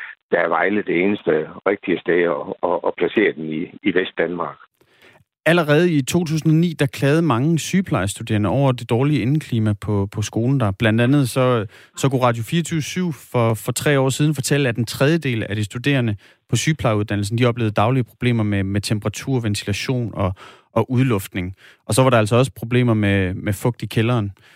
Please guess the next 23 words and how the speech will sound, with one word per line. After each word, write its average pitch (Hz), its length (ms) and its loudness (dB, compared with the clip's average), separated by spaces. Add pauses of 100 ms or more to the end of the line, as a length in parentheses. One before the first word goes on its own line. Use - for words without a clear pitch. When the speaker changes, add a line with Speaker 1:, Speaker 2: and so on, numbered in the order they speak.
(200)
Speaker 2:
Og - 80 -6
dengang, 147 340 4
der 139 60 0
konkluderede 139 500 2
byg-, 156 380 -4
øh, 82 160 -6 (120)
Bygningsstyrelsen, 113 840 0
at, 110 220 -2
øh, 110 80 0 (100)
bygningen 131 400 0
ikke 139 160 -2
kan - 160 0
anvendes 110 600 0
uden 135 320 2 (100)
omfattende 120 500 0
ombygning 110 600 -2
og 98 180 2 (360)
renovering. 107 440 0 (800)
Fik - 260 0
du 190 80 2
dengang 165 640 2 (100)
malet 143 600 2
lidt 151 240 0